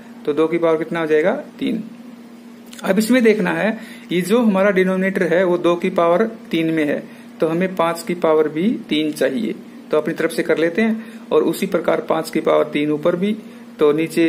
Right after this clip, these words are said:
इसको सिंप्लीफाई कर लेते हैं, तो कितना हो गया? सत्रह गुणा में पांच की पावर तीन कितना हो जाएगा? पांच पचीस, पंजा एक सौ पच्चीस। और नीचे दो की पावर तीन कितना है? ये, ये तो आठ है ही, और ये कितना होगा? एक सौ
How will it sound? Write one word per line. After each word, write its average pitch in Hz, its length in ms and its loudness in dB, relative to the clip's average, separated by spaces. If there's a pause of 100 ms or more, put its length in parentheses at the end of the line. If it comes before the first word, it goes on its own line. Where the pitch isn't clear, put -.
इसको 156 360 0
सिंप्लीफाई 160 460 0
कर 151 160 0
लेते 151 240 0
हैं, 151 80 -4
तो - 20 -8
कितना 151 220 -2
हो 147 120 2
गया? 147 260 2 (200)
सत्रह - 400 0
गुणा 143 280 0
में 156 200 -4 (500)
पांच 165 220 0
की 196 100 -2
पावर 185 240 4
तीन 180 200 0
कितना 170 220 -2
हो 156 80 0
जाएगा? 143 240 2 (180)
पांच 156 160 0 (280)
पचीस, - 360 -6
पंजा 156 260 0
एक 147 200 0
सौ 196 220 0 (300)
पच्चीस। - 600 -10 (1400)
और 147 140 2
नीचे 156 360 0
दो 170 180 2
की 175 120 -2
पावर 180 240 2
तीन 180 220 0
कितना 170 280 -2
है? 135 160 -2
ये, - 160 -4 (280)
ये 151 80 0
तो - 100 2
आठ 156 220 2
है 165 140 0
ही, 214 160 0 (580)
और 147 160 2
ये 160 160 0
कितना 156 220 -4
होगा? 143 240 0
एक 143 200 -2
सौ 196 200 0